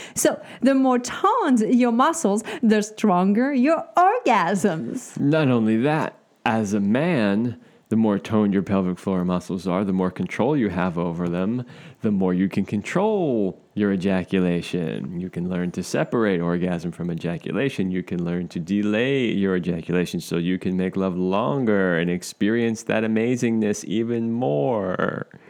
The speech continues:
Speaker 1: Ooh. All right, let's move on a little bit more. Um, it can help to relieve stress, which I think we're all familiar. We don't really need to say <laughs> more about that. Um, but here's one that's really good, is that it can show you what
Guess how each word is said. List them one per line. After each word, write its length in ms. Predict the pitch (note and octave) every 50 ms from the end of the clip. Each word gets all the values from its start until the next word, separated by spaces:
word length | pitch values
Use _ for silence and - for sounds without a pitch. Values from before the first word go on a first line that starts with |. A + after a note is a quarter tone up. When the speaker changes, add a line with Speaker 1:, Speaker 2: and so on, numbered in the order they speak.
| - -
Speaker 1:
Ooh. 540 | G3+ B3 G#4 C#5+ C#5+ - - A2+ - G#3 G3 - - - - - - - - - - -
All 120 | - A#3+ A#3
right, 180 | G#3 F#3+ G#3+
let's 360 | A3+ A#3 B3+ C4 - - - C4+
move 280 | C4 B3+ B3+ B3+ A#3+
on 140 | B3 B3 B3
a 60 | A#3+
little 320 | A#3 A#3 B3 B3 A#3+ B3 A3+
bit 200 | B3+ B3+ B3 B3+
more. 420 | B3+ C4 C#4 C#4+ C#4+ C#4+ C#4 C#4 - G3+
Um, 260 | G3 F#3 F3+ - - -
it 200 | - A3 G#3 -
can 160 | - G3 F#3+
help 240 | F#3 F#3+ F3 F3 -
to 120 | - A3
relieve 840 | G3+ G#3 A3+ A3+ A#3+ A#3+ C4+ C#4 C#4+ C#4+ C#4+ C#4+ C#4+ C#4+ C#4+ C4+ B3
stress, 680 | - - - - - - - G#3 F#3+ F#3+ G3 - -
which 200 | - F3 E3+ -
I 60 | E3 E3
think 180 | - G3 F#3
we're 100 | F#3+ F#3 -
all 120 | G3+ G3+
familiar. 560 | G3+ - G3 F3+ F3+ F3+ F3+ F#3+ G3+ G#3+ A3 A3
We 120 | G3+ F3+
don't 160 | E3+ E3+ F3
really 240 | E3+ E3+ E3 E3 E3+
need 200 | F3 F3+ F#3 F3+
to 60 | -
say 160 | - - A3+
<laughs> 120 | A#3 C4+ F4
more 140 | F#4+ F#4 E4
about 400 | C#4+ C4 C4+ B3+ A#3+ A#3+ A#3 A3+
that. 420 | A#3 A#3 A3+ A#3 A#3+ - A#3 G#3 - - - - - - - -
Um, 280 | A#3 A3+ A#3 A#3+ A3 -
but 180 | A3 A#3+ C4+ C4+
here's 280 | - F4 G#4+ A4+ - D4+
one 200 | C#4+ C4+ C4 B3
that's 260 | A#3+ A3 A3 - -
really 380 | G#3 G3 G#3 G#3+ A3 G#3 G#3
good, 240 | F#3+ G3+ G3+ F3+ -
is 80 | G3+ G3+
that 140 | A3+ G#3+ B3+
it 100 | B3+ B3
can 140 | C4 A#3
show 280 | A3 G#3 - - B3+ B3
you 280 | B3 A#3 A#3+ B3 B3 A#3+
what 280 | G3+ F3 D#3+ E3+ -